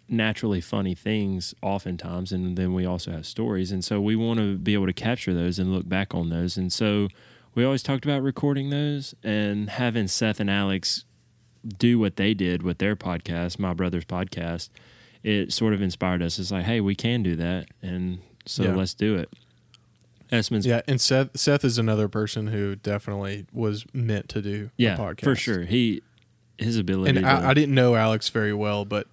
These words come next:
Speaker 2: listening to him, he definitely is made for it too.
Speaker 1: Yeah, they both converse very well.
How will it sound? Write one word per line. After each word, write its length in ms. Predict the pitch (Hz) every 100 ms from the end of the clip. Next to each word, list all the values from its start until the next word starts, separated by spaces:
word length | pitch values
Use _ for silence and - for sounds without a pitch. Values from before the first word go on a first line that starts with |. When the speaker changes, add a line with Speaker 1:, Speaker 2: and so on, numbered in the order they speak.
| -
Speaker 2:
listening 480 | 117 110 - 107
to 160 | 104 117
him, 160 | 113 107
he 140 | 117
definitely 420 | 104 104 - 104
is 240 | 98 110 -
made 240 | 110 104
for 160 | - -
it 140 | -
too. 100 | -
Speaker 1:
Yeah, 140 | 104 87
they 160 | 107
both 260 | 110 131 117
converse 380 | 123 98 95 87
very 260 | 92 82
well. 260 | 82 80